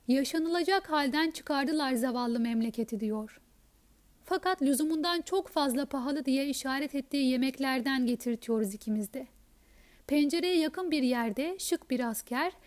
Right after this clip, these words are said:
bir kadınla baş başa yemek yemektedir. Murat Bey yanımdan geçen garsona onu göstererek, "İdris'i çağırsana." diyor.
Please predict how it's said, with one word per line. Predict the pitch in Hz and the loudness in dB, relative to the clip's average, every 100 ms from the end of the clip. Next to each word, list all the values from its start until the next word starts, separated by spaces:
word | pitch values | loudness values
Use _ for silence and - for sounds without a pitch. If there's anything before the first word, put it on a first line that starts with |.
| - - | -20 -2
bir | 330 | 0
kadınla | 339 320 330 330 339 | 2 0 0 0 0
baş | 262 339 - | 0 0 0
başa | 277 330 | -4 0
yemek | 302 269 269 254 | 0 2 2 0
yemektedir. | 226 220 - 220 262 254 - - - - - - | 0 -2 -2 -4 -4 -12 -18 -20 -20 -20 -20 -6
Murat | 247 277 330 - | 0 0 0 -2
Bey | 294 320 - - | -4 -4 -8 -2
yanımdan | 277 302 302 349 320 | 2 2 2 0 2
geçen | 311 330 311 277 | 0 2 2 2
garsona | 277 285 302 302 | 0 0 0 2
onu | 277 302 | 0 2
göstererek, | 269 262 - 269 262 254 339 - - _ _ - | 0 0 0 -2 0 -2 -6 -12 -20 _ _ -2
"İdris'i | 277 240 302 - | 0 2 0 0
çağırsana." | - 294 277 277 359 302 220 | -2 0 2 0 0 0 0
diyor. | 220 254 262 | -4 -6 -12